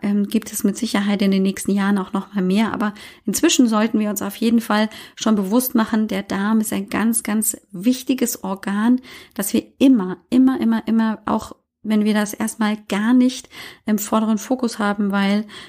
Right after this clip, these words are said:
ähm, die Periodenblutung, die Zyklusregulation spinnt,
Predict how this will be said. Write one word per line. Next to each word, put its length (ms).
ähm, 160
die 80
Periodenblutung, 920
die 140
Zyklusregulation 1000
spinnt, 340